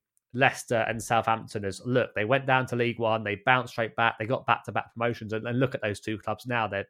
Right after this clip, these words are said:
they've been incredibly well run, and, and they, they used that opportunity to reset. But for every Leicester and Southampton, there's two or three other examples.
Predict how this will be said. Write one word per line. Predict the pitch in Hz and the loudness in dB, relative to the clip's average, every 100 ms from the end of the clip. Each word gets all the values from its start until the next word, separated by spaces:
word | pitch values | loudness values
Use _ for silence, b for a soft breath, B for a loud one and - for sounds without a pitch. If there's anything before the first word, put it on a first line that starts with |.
| - | -6
they've | 117 | -6
been | 113 107 | -4 -6
incredibly | 104 - 127 110 | -6 -4 -2 -2
well | 104 104 98 | 0 -2 0
run, | 113 101 | 0 0
and, | 98 - b b b b - | -4 -14 b b b b -4
and | 110 | 0
they, | 107 - - | 0 -2 -2
they | |
used | 110 110 131 123 | 0 4 4 4
that | - 113 | 2 0
opportunity | 110 - 127 117 98 - | 0 -2 0 0 -4 -6
to | - 127 | 0 0
reset. | 110 101 - 120 101 - - _ _ _ _ _ | 0 -4 -4 -2 -2 -2 -16 _ _ _ _ _
But | - - | -4 0
for | 120 | 6
every | 143 139 139 135 131 120 _ _ - | 6 6 6 6 4 0 _ _ 2
Leicester | 127 131 - 123 | 4 4 2 0
and | 113 | 2
Southampton, | 117 110 123 123 107 | 2 4 2 0 -6
there's | 98 101 - | -2 -4 -2
two | 151 | 2
or | 120 | 2
three | - 123 | 2 0
other | 123 107 | 0 0
examples. | 107 101 110 107 110 110 107 - | -4 0 0 0 -4 -4 -4 -10